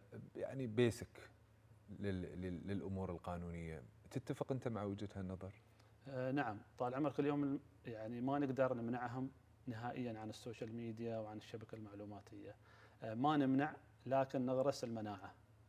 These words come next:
Speaker 2: نغرس المناعة، نثقفهم، نعلمهم، آه، نعطيهم بعض النصائح، لا تتواصل مع الغرباء، لا تثق في جميع، آه، يعني الناس، لا تثق في جميع إيش كل شيء يوصلك، انتبه من فتح الروابط،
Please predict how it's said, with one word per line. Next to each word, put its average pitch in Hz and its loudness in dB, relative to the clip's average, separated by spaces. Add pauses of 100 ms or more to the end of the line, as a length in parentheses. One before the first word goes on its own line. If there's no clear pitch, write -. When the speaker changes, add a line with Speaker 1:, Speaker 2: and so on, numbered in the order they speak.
(120)
Speaker 2:
نغرس 123 -4
المناعة، 110 -8 (180)
نثقفهم، 120 -4
نعلمهم، 110 -4 (480)
آه، 120 2
نعطيهم 123 2
بعض 120 4
النصائح، 113 0 (340)
لا 127 -2
تتواصل 117 -2
مع 110 -4
الغرباء، 117 4 (160)
لا 120 -2
تثق - -10
في - -8
جميع، 117 0
آه، 110 -2
يعني 110 -6
الناس، 120 0
لا 117 0
تثق - -4
في 113 -4
جميع 120 -2
إيش 127 -4
كل 123 2
شيء 123 0
يوصلك، 120 0 (420)
انتبه 120 4
من 123 -2
فتح - -2
الروابط، 120 4